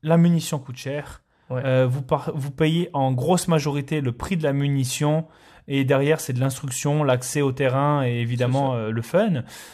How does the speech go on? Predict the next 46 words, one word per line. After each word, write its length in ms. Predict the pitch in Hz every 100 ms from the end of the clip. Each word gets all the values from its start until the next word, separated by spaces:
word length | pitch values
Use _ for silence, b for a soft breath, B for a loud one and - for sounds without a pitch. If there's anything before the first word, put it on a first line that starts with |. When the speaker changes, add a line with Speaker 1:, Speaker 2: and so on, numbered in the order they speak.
| B 131
Speaker 1:
Euh, 440 | 127 123 123 123
mais 100 | 135
voilà, 220 | 139 123
c'est, 400 | 113 - 143 131 131
dites-vous 300 | 147 147 180
que 60 |
c'est 180 | - 131
très 300 | - - 165
raisonnable, 600 | 147 139 143 143 156 151
très 280 | - 156 143
abordable 600 | 143 139 131 143 147 131
et 540 | 135 131 127 123 127 -
l'important, 480 | 143 143 139 127 151
c'est 140 | 131
le 40 | 123
sourire 360 | - 151 156
que 80 | 135
vous 160 | 127 127
allez 100 | 135
en 120 | 131
avoir 260 | 120 131
à 40 | 127
la 120 | 117
fin 240 | - 139
de, 320 | 131 117 113 - B B B B 123
de, 220 | 123 120
de 80 | 143
l'expérience. 760 | 147 - 139 135 160 - - 135
En 80 |
tout 100 | 127
cas, 160 | - 131
les 80 | 139
gens 160 | 151
jusqu'à 280 | 143 135 156
aujourd'hui 460 | 139 135 131 143 139
en 120 | 120
sont 180 | - 127
très 180 | - 131
contents 380 | 131 127 - B B 131
Speaker 2:
Ouais. 240 | 135 135
Speaker 1:
et 60 | 127
veulent 200 | 120 127
même 200 | 139 131
recommencer 560 | 127 135 127 120 -
pour 180 | 143 -
certains. 420 | - 123 - 156